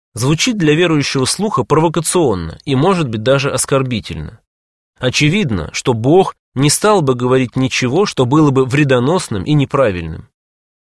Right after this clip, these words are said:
Конечно, если задуматься, не все слова, которые мы находим в Священном Писании, принадлежат самому Богу. В Библии мы слышим голоса не только праведников, но и грешников, и даже бесов.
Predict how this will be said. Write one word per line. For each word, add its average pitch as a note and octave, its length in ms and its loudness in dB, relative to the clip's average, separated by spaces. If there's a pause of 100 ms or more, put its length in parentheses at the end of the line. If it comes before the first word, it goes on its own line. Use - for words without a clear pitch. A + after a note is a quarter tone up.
(240)
Конечно, F#3+ 360 0
если C#3 240 0
задуматься, C3+ 800 -2
не F3+ 180 2
все G#3 240 0
слова, C3 400 2
которые A2+ 360 -2
мы A#2+ 120 0
находим B2 420 0
в - 40 -6
Священном G#2+ 500 -2
Писании, C#3 580 -2 (320)
принадлежат F3 640 0
самому C3 400 0
Богу. G2+ 420 -4 (500)
В A#2 120 -8
Библии C3 500 0 (240)
мы D3 140 2
слышим F#3 400 0
голоса D#3 360 2
не D#3+ 140 2
только D#3 300 0
праведников, B2 800 -2
но B2 160 0
и A#2+ 80 0
грешников, C3+ 720 -2 (220)
и A2+ 100 -2
даже A2+ 260 0
бесов. B2+ 560 0